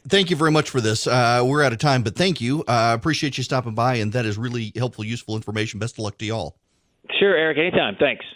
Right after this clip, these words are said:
Speaker 1: Absolutely. Hogan Gidley, Deputy White House Press Secretary. Uh, that is a perfect segue, by the way, for me to point out. Uh, First Liberty of Georgia is one of the sponsors of the program,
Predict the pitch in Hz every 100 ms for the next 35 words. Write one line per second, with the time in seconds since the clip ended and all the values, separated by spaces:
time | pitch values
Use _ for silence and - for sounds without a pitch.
0 | - 151 156 156 151 85 92 131 156 143
1 | 151 131 123 117 139 139 127 123 113 -
2 | 135 120 117 101 113 113 - - 143 135
3 | 147 _ _ _ _ _ - 214 240 220
4 | 190 247 214 196 - 190 143 120 120 117
5 | 117 113 127 113 - 127 123 104 - 120
6 | 110 110 - 156 - 143 131 117 98 120
7 | 104 107 98 113 95 104 110 - 92 95
8 | 117 107 92 90